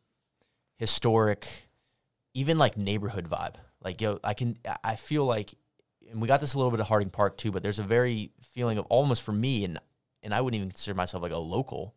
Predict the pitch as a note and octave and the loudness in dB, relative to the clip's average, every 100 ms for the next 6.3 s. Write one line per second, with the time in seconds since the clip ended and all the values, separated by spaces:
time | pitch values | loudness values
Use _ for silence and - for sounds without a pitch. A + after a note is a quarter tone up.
0 | _ G#2+ G#2+ G#2 G2 B2 - G#2+ G2+ F#2 | _ -8 -4 -2 0 -2 0 4 4 4
1 | A1+ - C2+ - - _ _ _ _ _ | -4 -4 -8 -8 -12 _ _ _ _ _
2 | - G2+ A#2 G#2+ A#2+ A2 A2 F#2+ F#2+ - | -6 0 2 6 6 6 6 4 -2 -4
3 | F2+ - - _ G#2+ G#2+ G#2+ A2 - G2+ | -4 -4 -4 _ 2 2 2 0 -2 0
4 | G2 F#2 - A2+ A#2 G2+ F#2 - _ - | -2 -2 0 2 2 0 -4 -6 _ -6
5 | G2 F#2 G2 F#2 G#2 G2 - G#2+ - G#2+ | -6 -4 -6 0 2 2 0 -2 -2 -4
6 | - - | -6 -10